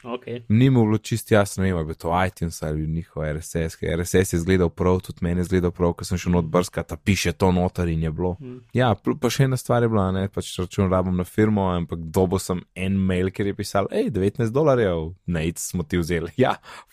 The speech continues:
Speaker 2: ful dobro, ne. <laughs> Jaz sem pisal: "Jaz rabim malo več to za firmo." Je rekel: "Ja, nisi ta prvi, ki je to rekel, delamo na tem, bo, bo, bo."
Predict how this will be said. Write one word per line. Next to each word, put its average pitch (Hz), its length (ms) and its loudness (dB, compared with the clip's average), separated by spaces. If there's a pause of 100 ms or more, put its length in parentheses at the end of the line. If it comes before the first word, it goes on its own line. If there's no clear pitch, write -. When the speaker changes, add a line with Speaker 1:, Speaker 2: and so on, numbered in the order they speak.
Speaker 2:
ful 87 240 -2
dobro, 110 640 0
ne. 117 160 -2 (140)
<laughs> - 160 -16
Jaz 123 140 -2
sem 120 140 -2
pisal: 120 300 0
"Jaz 117 220 0
rabim 117 340 4
malo 101 220 2
več 104 260 0
to 92 180 -4
za 85 140 -6
firmo." 92 380 0 (240)
Je 110 100 -6
rekel: 120 220 -2
"Ja, 139 220 2 (380)
nisi 131 400 -2
ta - 140 -2
prvi, 113 320 2
ki - 120 -4
je 104 60 2
to 107 140 2
rekel, 101 380 2
delamo 95 360 2
na 90 100 0
tem, 87 300 -2
bo, 80 200 0
bo, 73 200 -4
bo." 73 220 -6